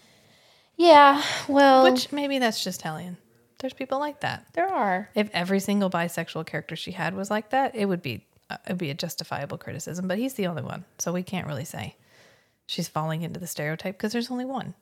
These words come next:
Speaker 2: Maybe that's him.
Speaker 1: Yep. He's Lucien's dad, we think,
Speaker 2: Yes.
Speaker 1: mostly.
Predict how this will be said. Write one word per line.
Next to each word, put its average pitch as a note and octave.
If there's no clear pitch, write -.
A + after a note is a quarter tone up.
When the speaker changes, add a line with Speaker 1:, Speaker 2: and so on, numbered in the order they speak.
Speaker 2:
Maybe F#3
that's G3
him. F3
Speaker 1:
Yep. G#3+
He's A3
Lucien's A#3
dad, D#3+
we A#3+
think, F3+
Speaker 2:
Yes. -
Speaker 1:
mostly. G3+